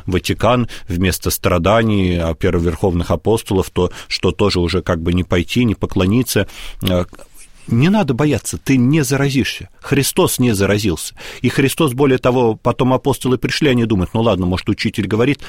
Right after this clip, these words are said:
нам-то надо в стороне держаться». Нет, Господь показывает: можно, можно. Если у тебя есть вера, любовь ко Христу, то ты её не разменяешь на меньшую веру, а наоборот сможешь других привести.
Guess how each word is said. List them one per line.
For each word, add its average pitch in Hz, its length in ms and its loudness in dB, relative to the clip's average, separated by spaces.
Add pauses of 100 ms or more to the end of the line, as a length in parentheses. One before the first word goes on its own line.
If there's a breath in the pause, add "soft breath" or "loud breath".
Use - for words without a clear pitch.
(140 loud breath)
нам-то 107 320 0
надо 87 200 0
в - 40 -6
стороне 90 340 0
держаться». 87 480 -2
Нет, 147 300 0
Господь 117 360 -4
показывает: 110 540 -2
можно, 127 440 0 (320 loud breath)
можно. 127 360 2
Если 120 380 2
у 131 200 -2
тебя 131 300 0
есть 107 240 0
вера, 113 220 2
любовь 104 320 0
ко 113 100 -6
Христу, 170 500 0 (300 loud breath)
то 110 120 4
ты - 180 -2
её 120 320 4
не 123 200 2
разменяешь 127 680 0
на 104 140 2
меньшую 113 600 2
веру, 107 300 0
а 98 100 0
наоборот 107 440 2
сможешь 120 420 -2
других 113 400 -2
привести. 120 580 -2